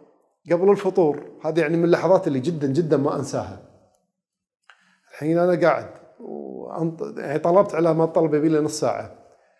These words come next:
هالطاولة ياكلون، هالطاولة ياكلون، هالطاولة ياكلون، هذيل يصرخون وموسيقى وما أدري شنو قصة.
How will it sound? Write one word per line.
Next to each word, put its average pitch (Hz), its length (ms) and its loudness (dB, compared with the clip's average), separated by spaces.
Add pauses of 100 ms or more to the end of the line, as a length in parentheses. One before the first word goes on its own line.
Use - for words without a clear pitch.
(360)
هالطاولة 151 500 0
ياكلون، 127 260 -6
هالطاولة 113 540 -6
ياكلون، 117 280 -10
هالطاولة 117 460 -8
ياكلون، 120 300 -10
هذيل 113 340 -6
يصرخون 113 600 -10
وموسيقى 120 640 -8
وما 131 140 -6
أدري 127 300 -6
شنو 127 460 -4
قصة. 127 420 -10